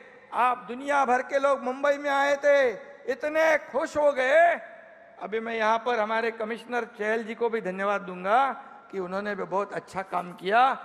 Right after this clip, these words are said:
ये मुंबई को चमका दिया तो लोगों के पेट में दर्द होने लग गया। ये क्यों हुआ? अरे भाई, पन्द्रह बीस साल आपको मौका था, आपने नहीं किया, हम छह महीने में कर दिया। तो अच्छा तो बोलो अच्छे के, अच्छे चीज को।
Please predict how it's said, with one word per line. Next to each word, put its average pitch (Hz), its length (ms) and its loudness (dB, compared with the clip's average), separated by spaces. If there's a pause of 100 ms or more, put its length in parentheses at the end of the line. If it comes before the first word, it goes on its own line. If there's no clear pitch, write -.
(200)
ये 277 160 4
मुंबई 277 420 0
को 294 180 2
चमका 285 480 0
दिया 330 320 2 (800)
तो 311 120 8
लोगों 302 340 6
के 320 420 4 (420)
पेट 269 280 0
में 262 180 -8
दर्द 240 220 -2
होने 220 220 -4
लग 214 180 -8
गया। 190 220 -6 (680)
ये 226 120 2
क्यों 226 260 -2
हुआ? 180 280 -2 (360)
अरे 196 140 0
भाई, 220 180 2
पन्द्रह 233 380 0
बीस 254 220 -6
साल 254 160 2
आपको 240 300 2
मौका 269 360 0
था, 285 120 2
आपने 277 340 2
नहीं 311 200 -2
किया, 302 300 2
हम 277 260 0
छह 277 180 0
महीने 302 280 0
में 302 140 -6
कर 285 180 0
दिया। 269 260 0
तो 247 180 -2
अच्छा 220 340 -4
तो 247 140 -2
बोलो 269 220 2
अच्छे 262 340 -2
के, 240 120 -6
अच्छे 220 360 -4
चीज 220 220 -12
को। 262 200 -2